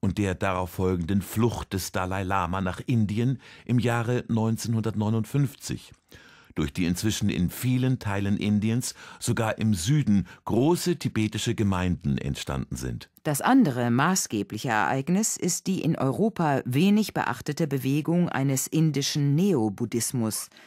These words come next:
Speaker 2: der bereits so viele Anhänger hat, dass er gelegentlich als viertes zu den drei alten Fahrzeugen des Hinayana, Mahayana und Vajrayana hinzugezählt wird. Navayana,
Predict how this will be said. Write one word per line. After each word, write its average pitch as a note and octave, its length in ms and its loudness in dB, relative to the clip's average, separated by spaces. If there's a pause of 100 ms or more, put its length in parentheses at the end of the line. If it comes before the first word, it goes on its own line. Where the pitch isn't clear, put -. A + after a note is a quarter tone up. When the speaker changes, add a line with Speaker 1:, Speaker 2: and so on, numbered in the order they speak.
(480)
Speaker 2:
der E3+ 100 4
bereits F3 380 -2
so A3 160 0
viele G#3+ 480 -2
Anhänger C#3 480 2
hat, - 260 -6 (400)
dass G#3 200 -2
er F3+ 220 4
gelegentlich G3 720 2
als - 380 -4
viertes - 760 -4 (100)
zu C3+ 160 -4
den A#2 300 0
drei B2 400 0
alten A#2 380 0
Fahrzeugen A#2+ 720 -2
des G#2 180 -4
Hinayana, C#3 840 2 (340)
Mahayana B2+ 880 2
und - 300 -2
Vajrayana A2+ 840 0
hinzugezählt A#2 840 -4
wird. - 300 -10 (2750)
Navayana, F3+ 880 4